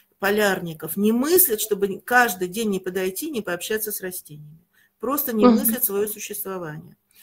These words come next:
Speaker 1: Но вот, э, тоже это очень важно. От нашего психологического положительного состояния мы,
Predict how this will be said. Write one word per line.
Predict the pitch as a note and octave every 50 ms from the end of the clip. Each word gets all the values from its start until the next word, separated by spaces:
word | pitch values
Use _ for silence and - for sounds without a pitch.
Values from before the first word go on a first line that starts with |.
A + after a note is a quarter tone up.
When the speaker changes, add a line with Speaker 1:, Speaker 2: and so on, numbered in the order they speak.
| - - - - - - _ _
Speaker 1:
Но | F#3 A#3 C#4 D4+ C4+ C3 G3 G#3+ G#3
вот, | F#3+ G#3 A#3+ B3 B3 - -
э, | A3 A3 G#3 G3+ G3+ G3+
тоже | - A#3+ B3 A#3+ A#3+
это | A3+ G#3+ - G3+
очень | G#3 G#3+ G#3 - G#3 G3 F#3+
важно. | F3+ F#3+ G3 A3 G#3+ G#3+ G#3 F#3 E3 D#3+ -
От | D#3 D#3 - - -
нашего | G3 G3+ G3 - - F#3 F3+
психологического | - - - - G3 G3 G3+ F#3+ G#3 G3+ - - - G3 F#3
положительного | F#3 F3+ F#3 F#3+ F#3 F#3+ F3+ - F#3 F3 F3
состояния | - - - F#3 G3+ A3 A3+ A3
мы, | G3 F#3 F#3 F#3